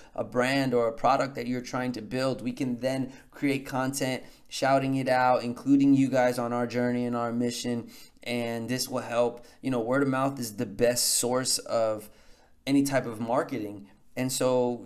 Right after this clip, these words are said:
getting involved with us and being a part of our platform will just allow us to push your product more, push your services more. And, you know, this lets me know, like, okay, these are what my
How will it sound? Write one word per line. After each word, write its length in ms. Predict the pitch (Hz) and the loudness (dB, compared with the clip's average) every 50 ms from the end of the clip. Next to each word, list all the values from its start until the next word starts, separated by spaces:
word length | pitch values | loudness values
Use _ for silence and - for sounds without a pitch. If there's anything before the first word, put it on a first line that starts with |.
| 127 | -4
getting 280 | 123 139 139 139 143 143 | 0 2 4 4 4 4
involved 380 | 139 131 139 131 127 127 127 120 | 2 2 4 4 4 4 2 0
with 200 | 120 117 - 147 | -6 -6 2 4
us 300 | 165 165 156 147 139 139 | 6 6 6 4 0 -4
and 120 | 123 120 | -4 -2
being 200 | 131 131 131 131 | -2 -2 -2 -2
a 60 | 123 | -4
part 280 | 123 - 139 131 127 123 | -2 0 0 2 2 2
of 80 | 107 | 0
our 140 | 117 110 110 | -2 -2 -2
platform 640 | 110 - 160 160 156 135 139 143 135 131 127 123 123 | -2 0 2 2 2 2 2 0 0 0 0 0 0
will 100 | 120 123 | -2 -2
just 180 | 120 120 - - | -2 -4 -6 -4
allow 420 | 120 120 127 127 123 123 123 127 | -2 0 2 2 4 2 2 2
us 200 | 127 123 123 - | 0 -2 -2 -6
to 80 | - 113 | -10 -10
push 320 | - - 160 160 156 - | -4 -2 -2 -2 0 0
your 140 | 139 135 135 | -2 -4 -4
product 460 | - - 127 127 123 123 123 120 - | -2 2 2 4 4 2 0 -2 -4
more, 260 | 120 120 120 120 120 | -4 -2 0 0 0
push 260 | 117 - 156 151 143 | -2 -4 -6 -6 -4
your 100 | 135 127 | -4 -6
services 640 | 123 - - 127 123 123 117 117 - - 120 113 104 | -8 -2 0 0 0 0 0 -4 -6 -6 -6 -6 -6
more. 380 | 117 117 120 120 120 120 113 - - - - - - - _ - - | -4 -2 0 0 0 0 -2 -4 -14 -20 -20 -20 -20 -20 _ -4 -2
And, 380 | 127 127 127 123 123 120 117 - - - | 0 0 2 0 -2 -2 -4 -8 -16 -12
you 100 | - 135 | -4 -2
know, 120 | 143 143 143 | 0 2 2
this 180 | 139 139 - | 0 0 -2
lets 180 | 151 156 147 - | -2 -4 -4 -2
me 140 | 151 151 147 | 0 2 2
know, 180 | 143 139 143 | 4 4 4
like, 200 | 143 139 131 131 | 2 2 0 -2
okay, 180 | 135 123 - 143 | -6 -6 -6 -4
these 240 | 127 123 135 147 170 | -2 -2 -4 -4 -8
are 60 | 170 | -8
what 160 | - 156 135 | -8 -6 -6
my 100 | 131 123 | -6 -6